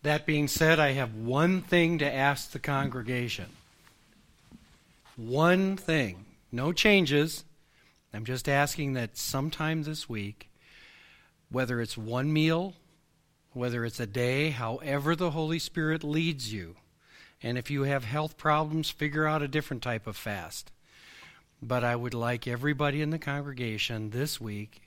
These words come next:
to spend some time, forsake a meal or whatever, take a fast, and at the same time you're taking the fast,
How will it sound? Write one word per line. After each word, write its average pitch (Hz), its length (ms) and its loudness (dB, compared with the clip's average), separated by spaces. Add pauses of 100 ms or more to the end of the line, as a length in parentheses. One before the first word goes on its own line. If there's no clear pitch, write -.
(140)
to 113 280 -6
spend 123 380 -4
some 151 180 -6
time, 117 400 -4 (600)
forsake - 560 -4
a 135 60 0
meal 135 300 0
or 135 140 0
whatever, 123 280 0
take 113 260 -6
a 131 40 -6
fast, 117 600 -2 (160)
and 123 200 -4
at 123 100 -10
the - 80 -14
same 165 300 -2
time 180 180 -2
you're 175 80 -2
taking 143 460 -4
the 139 60 -8
fast, 107 440 -4